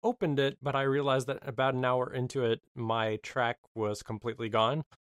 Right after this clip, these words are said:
Um, so we had to use the Skype recording as a fallback, and as you've <laughs> no doubt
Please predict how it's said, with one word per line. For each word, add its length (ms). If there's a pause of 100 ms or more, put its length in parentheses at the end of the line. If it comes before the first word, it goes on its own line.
Um, 300
so 100
we 80
had 140
to 80
use 240
the 60
Skype 280
recording 380
as 80
a 60
fallback, 540
and 300
as 160
you've 260
<laughs> 40
no 340
doubt 380